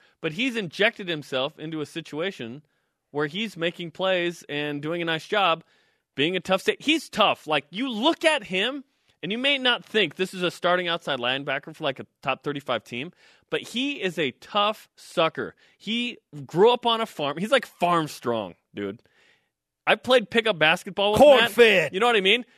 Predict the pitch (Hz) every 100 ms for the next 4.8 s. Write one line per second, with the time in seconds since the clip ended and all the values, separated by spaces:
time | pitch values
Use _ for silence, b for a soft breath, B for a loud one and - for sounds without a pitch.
0 | b b b b b b _ 208 196 196
1 | - 220 - - 254 233 - - 180 -
2 | - - 247 285 277 294 - - 269 254
3 | 254 - _ b b - 175 262 294 330
4 | - 240 220 208 202 220 220 -